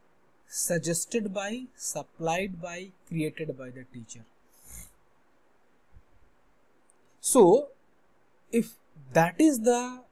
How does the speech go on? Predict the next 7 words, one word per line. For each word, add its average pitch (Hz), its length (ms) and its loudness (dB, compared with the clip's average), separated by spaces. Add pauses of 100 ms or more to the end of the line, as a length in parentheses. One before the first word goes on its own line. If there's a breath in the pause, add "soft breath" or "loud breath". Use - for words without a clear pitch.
(220)
prerequisite 240 840 0 (960)
condition 185 720 0 (320)
of 156 260 2 (360)
adapting 170 640 0
a 185 120 -6
discovery 147 640 -6
method, 160 600 -10